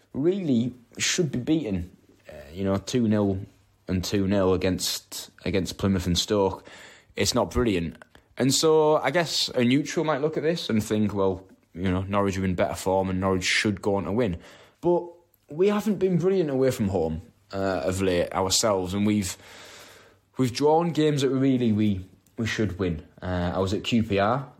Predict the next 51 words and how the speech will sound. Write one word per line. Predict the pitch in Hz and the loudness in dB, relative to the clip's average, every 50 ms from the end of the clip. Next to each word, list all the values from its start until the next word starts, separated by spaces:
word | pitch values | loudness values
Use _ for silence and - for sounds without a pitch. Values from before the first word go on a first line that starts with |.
| _ _ _ | _ _ _
uh, | 92 | -6
a, | 92 92 92 92 92 90 87 78 - 92 87 - 62 | -4 -2 -2 -2 -2 -2 -2 -4 -2 -2 -4 -2 -4
a | 80 | -6
few | 90 - 110 110 | -4 -2 0 2
weeks | 107 104 104 - | 2 2 0 -2
back, | - - 104 107 - | -2 -2 -2 -2 0
earlier | 107 104 104 104 98 98 | 0 2 2 2 2 0
in | 98 | 0
February, | 90 - 104 98 95 101 101 107 110 107 - - | 0 0 0 0 0 0 0 0 -2 -4 -8 -6
when | - 92 92 95 | -2 0 0 2
we | 95 95 92 | 2 2 2
were | 90 90 | 0 0
two | - - - 110 | -2 -2 0 0
one | 101 98 98 | 0 0 0
up, | 104 104 - - - _ _ _ _ _ _ | 0 -2 -4 -8 -16 _ _ _ _ _ _
and | 87 92 92 92 92 92 90 90 | -2 0 2 2 2 2 2 2
we | 92 92 92 90 92 | 2 2 2 2 2
switched | 90 - - 92 - - | 0 0 -2 -2 0 0
off | 92 85 - | -2 -2 0
from | - 92 | 0 -2
a | 85 | 0
throw | - - 95 90 | 0 2 2 2
and | 90 92 90 | 2 0 0
conceded | - 98 90 87 - 90 90 85 87 82 82 | 0 0 0 2 2 0 0 0 0 -2 -2
a | 80 | -6
very, | 78 82 85 90 101 98 95 90 | -8 -6 -2 0 2 2 2 2
very | 87 90 85 | 0 -2 -2
soft | 82 - - 82 78 - - - | -4 -4 -4 -4 -4 -6 -6 -4
goal | 78 76 76 | -2 0 0
out | 76 76 76 - | 0 0 -2 -2
of | - 78 - - _ _ | -4 -6 -10 -14 _ _
pretty | - - 92 95 | -4 -4 -2 -2
much | 90 85 - - | -4 -6 -4 -2
nothing, | 87 85 80 - - 80 80 - - - - - - - - _ - | -2 -2 0 0 -2 -4 -4 -6 -10 -18 -20 -20 -20 -20 -20 _ -8
uh, | - 87 90 90 87 87 87 87 - - - | -4 -2 0 2 2 2 2 0 0 -2 -4
and, | - 85 87 87 87 87 85 - | -2 0 0 2 2 2 0 0
and, | - 85 87 80 - - - | 0 0 -2 -2 -4 -8 -8
you | - 85 | -4 -4
know, | 82 85 85 - | -2 -2 -2 -2
didn't | - 87 92 85 | -2 -2 -2 -2
go | - - 85 | 0 0 0
on | 87 80 | 0 0
to | 65 | -2
win | 85 87 87 85 | 0 0 0 0
the | 87 | 0
game. | 82 87 85 85 85 | 0 0 0 0 0
We, | 85 82 85 | 0 0 0
we | 82 - 87 | -2 -2 -2
drew | 80 - 90 90 | -2 0 0 0
that | 87 87 71 67 | 0 0 0 0
one, | 85 85 82 82 82 | 0 0 -2 -2 -4